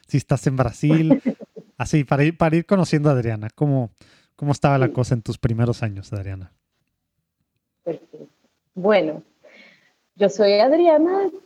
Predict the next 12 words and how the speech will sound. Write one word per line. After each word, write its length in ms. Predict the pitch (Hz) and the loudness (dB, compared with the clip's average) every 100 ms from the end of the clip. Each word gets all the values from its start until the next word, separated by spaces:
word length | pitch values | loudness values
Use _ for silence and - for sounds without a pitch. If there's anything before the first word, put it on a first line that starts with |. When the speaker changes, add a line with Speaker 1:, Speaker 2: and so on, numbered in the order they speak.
| _ - - | _ -16 -4
Speaker 2:
soy 220 | - 180 | 2 2
de 160 | 185 233 | 4 4
Brasil, 720 | 294 294 262 247 294 294 - 190 - | 4 2 0 2 2 0 -12 -20 -12
yo 160 | - 185 | -2 0
soy 220 | 190 190 | 2 2
de 100 | 190 | 4
la 140 | 180 | 2
capital 480 | 185 214 - 226 247 | 2 -2 0 0 4
de 80 | 269 | 4
Brasil, 440 | 247 214 - 202 208 | 4 2 0 -2 2
Brasilia, 720 | 196 185 185 214 208 285 370 - _ _ 123 | 2 2 -2 -6 0 2 2 -4 _ _ -18
Speaker 1:
Ujú. 360 | 98 104 127 | -16 -14 -16